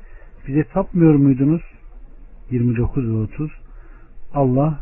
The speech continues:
sizinle bizim aramızda şahit olarak yeter. Bizim tapı-, tapınmamızdan haberimiz yoktur. İşte orada herkes önceden yapmış olduğunu bilir. Gerçek mevlalar olan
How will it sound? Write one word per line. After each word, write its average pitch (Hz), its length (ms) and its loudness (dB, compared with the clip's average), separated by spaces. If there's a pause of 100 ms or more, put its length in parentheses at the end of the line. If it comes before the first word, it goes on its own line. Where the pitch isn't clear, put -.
(140)
sizinle 120 540 4
bizim 131 240 2
aramızda 107 500 -2 (120)
şahit 123 340 -4
olarak 107 380 -6
yeter. 151 340 0 (540)
Bizim 156 220 2
tapı-, - 540 -4
tapınmamızdan 120 800 8
haberimiz 113 580 0 (300)
yoktur. 110 400 -6 (680)
İşte - 220 -2
orada 190 280 6
herkes 165 440 0 (260)
önceden 139 420 4
yapmış 127 500 0
olduğunu 117 420 -2
bilir. 92 320 -8 (840)
Gerçek 135 420 2
mevlalar 117 600 0
olan 110 320 -4